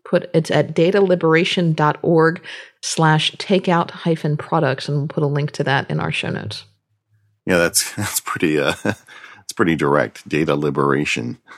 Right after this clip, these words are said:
Speaker 1: Yeah.
Speaker 2: <laughs> Uh, I heard from Scott, and I've been kind of hinting at lately my use of Byword and Simple Note and all the apps I'm using, and people are writing. In fact, I did a screencast. Maybe I should link that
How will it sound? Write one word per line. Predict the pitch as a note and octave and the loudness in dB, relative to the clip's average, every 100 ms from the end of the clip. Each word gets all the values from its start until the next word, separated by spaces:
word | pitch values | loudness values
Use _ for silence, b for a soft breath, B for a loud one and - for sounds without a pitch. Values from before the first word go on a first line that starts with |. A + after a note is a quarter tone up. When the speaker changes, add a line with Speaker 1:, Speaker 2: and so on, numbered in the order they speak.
| B B B B B _ _ - _ | B B B B B _ _ -20 _
Speaker 1:
Yeah. | F#3+ E3+ F3 | 2 2 -2
Speaker 2:
<laughs> | - F#2 B2 A#2+ B B B B _ _ _ b b b b - | -4 -4 -6 -8 B B B B _ _ _ b b b b -2
Uh, | A2 B2 | -2 0
I | E3 | 0
heard | A3 | 0
from | F#3+ A#2 | 2 0
Scott, | - A2+ F#2 D#2 - | 0 2 2 2 2
and | F#2+ | 0
I've | G2 A#2+ | 2 2
been | A2+ G2+ F2 - | 2 2 0 -2
kind | G#2 F2 | 0 0
of | D#2 - - - _ _ _ _ - | -2 -6 -20 -20 _ _ _ _ -4
hinting | A#2+ A2+ G#2+ | -2 2 2
at | F#2 D2+ | 2 2
lately | E2+ C#2 D#2+ D#2 C#2+ - - - - | 0 2 2 2 0 -6 -14 -20 -6
my | F2+ E2 | 0 0
use | D#2+ E2+ E2+ - | 2 0 0 0
of | D2 C#2+ C#2 b b b b _ | 2 0 -2 b b b b _
Byword | D#2+ E2 F2 E2+ E2 D#2+ D2+ D2+ - - | -4 0 2 2 2 2 2 0 -6 -10
and | C2+ C2+ | -6 -6
Simple | - F#2+ F2 D#2 | -2 -2 0 -2
Note | D2+ C#2+ C#2 C#2+ - | 0 0 0 -2 -6
and | C#2 C#2 B1+ B1+ - | -6 -6 -6 -8 -2
all | D#2+ | 0
the | F#2 E2 | 2 0
apps | C2+ C#2 D2 | 0 -2 -2
I'm | D2 D2 | -2 -4
using, | C#2+ C#2+ | -4 -4
and | - D#2+ | -4 0
people | A#2+ A#2 | 0 2
are | G2 E2+ | 2 2
writing. | D#2 D2+ D#2+ | 2 2 0
In | F2 G2 | 0 0
fact, | F#2+ | 0
I | F#2+ | 0
did | F#2+ D#2+ | 2 0
a | |
screencast. | - - F2+ F2+ C2 B1+ | -2 0 0 2 0 -2
Maybe | D#2+ D2 | -2 -2
I | C2 | -4
should | - B1 | -4 -6
link | C#2 C2 | -6 -2
that | C#2 C#2 | -2 -2